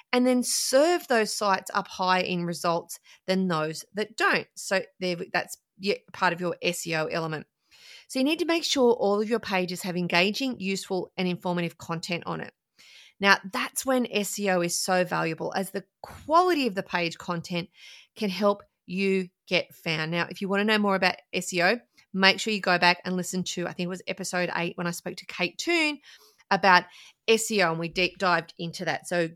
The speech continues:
don't miss that one. She says, shares some absolute gold that you'll, um, you'll wanna listen to. So high quality content is important. So you, it's always good to spend more time doing, um, and setting up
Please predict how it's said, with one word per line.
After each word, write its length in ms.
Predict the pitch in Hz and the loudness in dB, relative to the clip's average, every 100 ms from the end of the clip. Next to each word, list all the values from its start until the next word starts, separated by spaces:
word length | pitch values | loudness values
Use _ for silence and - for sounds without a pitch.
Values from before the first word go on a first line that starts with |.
| _ _ - | _ _ 2
don't 220 | 214 185 | 2 4
miss 160 | 202 - | -2 0
that 160 | 175 | 0
one. 320 | 170 160 165 - | 2 0 -2 -4
She 340 | - 196 190 | -4 0 -2
says, 540 | 196 175 160 - - - | -2 -4 -4 -8 -10 -6
shares 280 | 190 175 - | -2 -2 -2
some 160 | 156 - - | -8 -4 0
absolute 560 | 175 - 185 175 - | 0 -2 -4 -4 -4
gold 320 | 180 160 160 | 2 2 2
that 100 | 165 | -4
you'll, 260 | 165 156 156 _ | -8 -10 -12 _
um, 220 | 160 160 - | -8 -8 -8
you'll 160 | 165 151 | -8 -6
wanna 200 | 156 147 | -8 -8
listen 260 | 151 160 | -8 -10
to. 260 | - 151 143 - - - - _ _ _ - | -10 -10 -12 -16 -20 -20 -20 _ _ _ -4
So 240 | - 269 - _ - | 4 4 2 _ -10
high 240 | - 311 | 6 6
quality 500 | - 240 226 220 214 | 6 2 4 4 2
content 560 | - 185 180 185 170 - - _ _ | -2 -4 -4 -4 -6 -8 -20 _ _
is 160 | 202 185 | -2 0
important. 560 | 185 - 170 143 170 | -2 -2 -2 -2 -6
So 180 | - 196 | -2 2
you, 380 | 185 196 185 - _ - | 2 2 -4 -10 _ -12
it's 180 | 254 - | -12 -2
always 380 | 277 277 277 247 | 0 4 4 2
good 180 | 233 185 | -2 -4
to 60 | |
spend 340 | 185 208 190 180 _ - - - | -4 -2 -2 -2 _ -20 -16 -4
more 360 | 202 214 240 | 2 6 6
time 480 | 247 - 190 185 180 - - _ _ _ _ - | 4 0 2 2 -2 -10 -20 _ _ _ _ -2
doing, 420 | 220 226 220 214 | 4 6 4 2
um, 260 | 185 170 170 | 2 0 0
and 160 | 190 190 | -2 -2
setting 320 | - 208 202 | 0 0 2
up 160 | 175 | 0